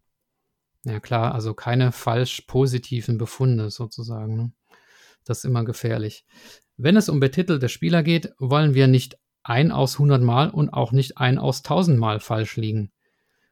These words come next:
Wir haben Tausende von betitelten Spielern auf unserer Webseite.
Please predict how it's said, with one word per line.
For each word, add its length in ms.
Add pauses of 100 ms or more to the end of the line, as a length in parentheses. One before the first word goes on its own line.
(320)
Wir 200
haben 260
Tausende 460
von 280
betitelten 560
Spielern 420
auf 180
unserer 300
Webseite. 580